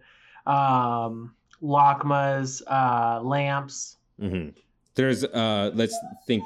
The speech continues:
Speaker 2: even, like, you know how in Persona there's, like, the school festival, there's the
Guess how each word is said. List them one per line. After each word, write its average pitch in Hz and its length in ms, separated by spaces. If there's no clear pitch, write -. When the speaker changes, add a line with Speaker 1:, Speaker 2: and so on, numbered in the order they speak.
Speaker 2:
even, 110 340
like, 98 180
you 151 80
know 180 120
how 165 200
in 135 100
Persona 123 440
there's, 104 240
like, 95 240
the 120 80
school 120 300
festival, 95 760
there's 90 540
the 90 560